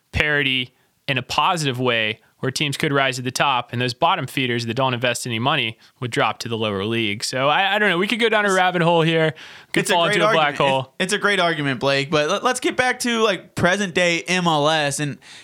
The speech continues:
Speaker 2: you know, I've, I've put together a little bit of a power rankings that I, I wanna share because Atlanta United, we're so used to being at the top tier of these power rankings, in the top,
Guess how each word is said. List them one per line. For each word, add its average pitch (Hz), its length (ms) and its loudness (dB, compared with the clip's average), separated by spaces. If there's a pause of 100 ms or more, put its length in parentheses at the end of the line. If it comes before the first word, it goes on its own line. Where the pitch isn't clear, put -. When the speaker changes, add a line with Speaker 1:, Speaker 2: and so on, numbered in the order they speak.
Speaker 2:
you 180 80 0
know, 196 100 2
I've, 214 160 2
I've 214 160 0
put 294 160 2
together 165 600 2
a 147 100 2
little 175 240 0
bit 165 140 0
of 151 100 0
a 147 60 0
power 147 440 2
rankings 131 600 -2
that 135 180 0
I, 127 180 2
I 143 100 2
wanna 143 260 0
share 135 480 0 (260)
because 151 640 0
Atlanta 165 360 0
United, 151 680 0
we're 151 180 2
so 185 300 0
used 165 380 0
to 151 80 -2
being 151 360 0
at 139 160 0
the 131 100 -6
top 151 420 0
tier 151 260 0
of 131 120 0
these 131 180 -2
power 143 320 2
rankings, 123 360 -2
in 123 120 -2
the 120 60 -4
top, - 420 -2